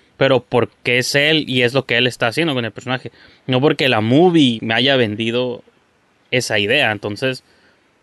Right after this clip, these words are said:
esa es como la trampa también, de que pones a buenos actores.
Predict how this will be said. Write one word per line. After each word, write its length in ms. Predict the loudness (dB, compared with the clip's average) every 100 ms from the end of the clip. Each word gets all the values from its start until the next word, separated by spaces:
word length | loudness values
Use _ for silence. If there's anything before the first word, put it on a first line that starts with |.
| _ _ _
esa 160 | -8 -4
es 80 | -2
como 200 | 0 2
la 100 | 2
trampa 420 | 0 0 0 0
también, 420 | -4 -4 -4 -2 -2
de 100 | -6
que 140 | -8
pones 340 | -10 -2 0 0
a 20 |
buenos 240 | 0 0
actores. 480 | 0 0 0 -2 -6